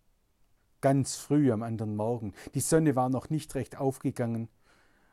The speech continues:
standen Maria und Josef auf, schlugen das Zelt wieder zusammen und machten sich auf den Weg zurück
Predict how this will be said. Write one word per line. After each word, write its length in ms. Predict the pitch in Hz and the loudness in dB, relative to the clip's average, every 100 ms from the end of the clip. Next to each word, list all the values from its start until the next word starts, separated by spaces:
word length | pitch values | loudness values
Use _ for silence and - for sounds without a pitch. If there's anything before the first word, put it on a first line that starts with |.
| _ _ | _ _
standen 560 | - 135 147 139 135 | -4 0 2 2 0
Maria 420 | 123 117 123 139 123 | 0 0 2 2 2
und 240 | 117 104 | 0 -2
Josef 420 | 123 123 120 - | -2 0 -4 -6
auf, 420 | - 113 123 - _ _ _ _ _ _ _ _ _ | -8 -10 -10 -16 _ _ _ _ _ _ _ _ _
schlugen 460 | - - 165 175 143 | -8 2 2 2 2
das 240 | 127 - | 0 0
Zelt 360 | - 131 143 143 | 2 4 4 2
wieder 200 | 131 123 | -2 -4
zusammen 580 | - - 120 107 117 120 _ _ _ _ _ _ _ | -6 -6 -4 -4 -4 -8 _ _ _ _ _ _ _
und 280 | - 135 - | -4 -4 -2
machten 360 | 120 120 - 135 | -4 -4 -6 -10
sich 220 | - 117 | -6 -6
auf 140 | 107 | -6
den 240 | - 107 98 | -6 -8 -4
Weg 340 | 113 131 - | -2 -2 -6
zurück 400 | - 95 113 - | -12 -8 -10 -12